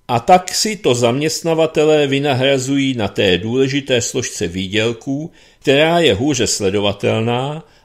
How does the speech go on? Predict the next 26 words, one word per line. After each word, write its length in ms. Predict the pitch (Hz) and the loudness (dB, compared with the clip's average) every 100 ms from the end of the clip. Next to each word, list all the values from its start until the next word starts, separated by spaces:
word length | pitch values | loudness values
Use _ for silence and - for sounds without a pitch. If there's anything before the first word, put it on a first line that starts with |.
| _ | _
a 180 | 110 - | -2 0
u 100 | 139 | 0
níž 280 | 170 185 - | 0 -2 0
mají 280 | 147 160 151 | 0 0 2
volnější 600 | 127 135 139 135 - 139 | 2 2 0 -2 -4 -4
pole 240 | 139 143 | -2 -2
působnosti, 880 | 143 151 - 107 92 - - 76 - _ _ _ _ _ _ - | -2 -4 -4 -4 -6 -8 -12 -16 -16 _ _ _ _ _ _ -10
která 420 | - 131 139 143 | 2 4 6 6
je 140 | 123 | 4
vázána 680 | 110 120 123 135 139 139 143 | 4 2 0 2 2 2 -2
na 160 | 135 87 | -2 -4
zaškolení 800 | 110 - - - 147 143 147 139 | -4 -4 -4 0 2 2 -2 -4
na 100 | 90 | -4
pracovišti 880 | 101 - - 123 131 - - 131 - | -4 -4 -6 -4 -6 -8 -6 -8 -8
a 160 | - 101 | -6 -6
profesní 760 | - 110 107 - 127 - 127 | -2 -2 0 -4 -6 -6 -8
postup. 600 | 127 143 - - - - - _ _ _ _ _ _ - | -4 -2 -2 -4 -12 -16 -20 _ _ _ _ _ _ 2
Laser 360 | 135 147 165 | 4 4 2
nezkoumá, 760 | 170 170 - 185 165 123 98 101 | 2 0 2 4 4 4 2 2
jaké 340 | 104 - 113 | 0 0 0
důvody 400 | 113 123 120 123 | 2 2 2 2
vedou 320 | 117 113 110 | 0 0 0
zaměstnavatele 840 | 104 107 110 - 117 104 101 101 92 | 0 -2 -2 -4 -2 -2 0 -2 -2
k 60 | |
takovému 460 | 98 - 101 92 92 | -4 -6 -4 -4 -4
chování. 720 | - 90 85 80 76 69 | -6 -6 -6 -8 -12 -14